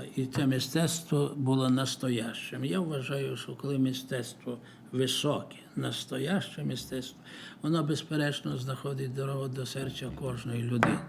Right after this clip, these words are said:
Ну, що, щодо туру, безперечно, ми вдячні, я вже казав, і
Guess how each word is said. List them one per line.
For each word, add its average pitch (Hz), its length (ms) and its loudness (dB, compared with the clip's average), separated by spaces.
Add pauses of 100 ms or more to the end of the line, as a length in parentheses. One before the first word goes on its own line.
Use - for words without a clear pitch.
(1700)
Ну, 165 340 4
що, - 580 0 (100)
щодо 143 800 2 (600)
туру, 127 500 8
безперечно, 131 1080 0 (600)
ми 135 160 8
вдячні, 123 560 4
я 123 120 0
вже 120 200 -4
казав, 120 760 -4
і 113 120 0